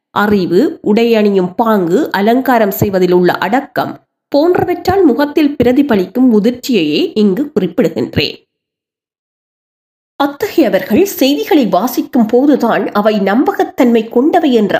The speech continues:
அபிப்பிராயத்தை மக்களிடையே ஏற்படுத்தும் என்பது தொலைக்காட்சி துறையில் நிலவும் ஒரு கருத்து. இத்தகைய கருத்துகள்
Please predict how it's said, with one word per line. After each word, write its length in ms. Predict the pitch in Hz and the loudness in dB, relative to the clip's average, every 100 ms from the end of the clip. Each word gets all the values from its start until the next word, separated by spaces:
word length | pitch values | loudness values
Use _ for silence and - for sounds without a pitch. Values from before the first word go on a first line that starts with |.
| - | -2
அபிப்பிராயத்தை 920 | 190 285 320 277 226 202 185 - 226 - | 0 0 0 0 2 2 0 -2 -2 0
மக்களிடையே 680 | 208 - - 285 262 233 - | -2 0 0 2 2 0 0
ஏற்படுத்தும் 640 | 170 240 285 240 - - | -2 -2 -2 -2 -4 -4
என்பது 420 | - 202 196 - 135 381 - _ _ - | -2 0 0 -2 -2 -4 -6 _ _ -2
தொலைக்காட்சி 640 | 330 427 453 - 294 - 233 | 0 2 -2 -2 -2 -2 -2
துறையில் 400 | 240 247 226 190 | 0 2 2 2
நிலவும் 400 | 196 254 240 - | 2 2 0 -2
ஒரு 200 | 175 180 | -4 -4
கருத்து. 460 | - 160 - - 120 - _ _ _ | -2 -4 -4 -6 -6 -8 _ _ _
இத்தகைய 460 | 330 339 - - 262 214 | -2 0 -4 0 0 2
கருத்துகள் 560 | 269 - - - 359 | 0 0 -4 -2 0